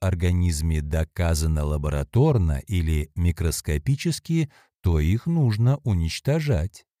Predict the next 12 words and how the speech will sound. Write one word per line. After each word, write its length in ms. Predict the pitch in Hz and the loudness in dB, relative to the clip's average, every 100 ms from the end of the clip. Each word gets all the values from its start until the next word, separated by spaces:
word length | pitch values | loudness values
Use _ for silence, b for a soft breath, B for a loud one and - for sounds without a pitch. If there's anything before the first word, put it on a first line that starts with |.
| B B B | B B B
Есть 340 | 87 117 160 170 | 2 2 2 0
растительные 720 | 175 - 147 143 123 113 101 | -2 -2 -4 0 2 2 2
способы, 720 | - 151 151 156 143 151 143 _ | -2 -4 -2 0 2 0 -2 _
есть 600 | - 80 80 82 - - _ _ _ | -6 -2 0 -2 -4 -14 _ _ _
медикаментозные. 1200 | - 90 85 - 95 107 127 175 143 78 78 62 - _ b b | -2 0 0 0 0 0 0 0 0 0 -2 -6 -14 _ b b
Паразитов 600 | - 101 135 175 180 175 | 0 4 4 2 0 -2
много, 560 | 175 180 202 117 78 65 _ _ - | -2 -2 0 0 0 -4 _ _ -2
препаратов 920 | 98 107 98 95 110 123 156 - _ - | 0 2 2 4 2 0 -2 -4 _ -2
и 160 | 101 90 | 2 2
методов 800 | 82 78 80 80 90 95 - - - | 2 0 0 -2 0 -2 -4 -10 -2
много, 600 | 131 170 127 78 69 - _ _ | 2 2 2 0 -4 -6 _ _
людей 680 | 95 90 82 73 98 151 185 | 0 2 2 2 2 2 0